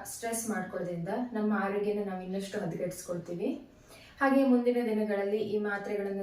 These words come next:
ತೆಗೆದುಕೊಳ್ಳೋದ್ರಿಂದ ನಮ್ಮ ಆರೋಗ್ಯ ಬೇರೆ ಥರ ಸಮಸ್ಯೆಯನ್ನು ಕೂಡ ಎದುರಿಸ್ಬೇಕಾಗತ್ತೆ. ಹಾಗಾಗಿ ಇದಕ್ಕೆ ನಾವು ಕಾರಣಗಳನ್ನ ನಾವು ನೋಡ್ತಾ ಹೋಗೋದಾದ್ರೆ, ಈ ಪೀರಿಯಡ್ ಸರಿಯಾಗಿ ಆಗದೆ ಇರುವಂಥದ್ದು, ಸರಿಯಾದ ಲೈಫ್ ಸ್ಟೈಲ್ ಇರೋದಿಲ್ಲ,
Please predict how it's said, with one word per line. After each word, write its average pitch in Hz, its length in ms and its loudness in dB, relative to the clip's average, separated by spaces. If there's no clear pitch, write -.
ತೆಗೆದುಕೊಳ್ಳೋದ್ರಿಂದ 180 640 -6
ನಮ್ಮ 220 400 0
ಆರೋಗ್ಯ 202 320 0
ಬೇರೆ 190 260 0
ಥರ 190 160 -4
ಸಮಸ್ಯೆಯನ್ನು 180 600 -6
ಕೂಡ - 160 -6
ಎದುರಿಸ್ಬೇಕಾಗತ್ತೆ. 175 960 -4
ಹಾಗಾಗಿ 269 800 0
ಇದಕ್ಕೆ 294 260 2
ನಾವು 285 240 4
ಕಾರಣಗಳನ್ನ 247 680 4
ನಾವು 208 180 0
ನೋಡ್ತಾ 185 320 -4
ಹೋಗೋದಾದ್ರೆ, 185 540 0
ಈ - 20 0
ಪೀರಿಯಡ್ 226 440 -2
ಸರಿಯಾಗಿ 196 420 -2
ಆಗದೆ 180 320 -4
ಇರುವಂಥದ್ದು, 175 800 -6
ಸರಿಯಾದ 254 400 6
ಲೈಫ್ 208 240 2
ಸ್ಟೈಲ್ 226 260 -2
ಇರೋದಿಲ್ಲ, 185 420 -2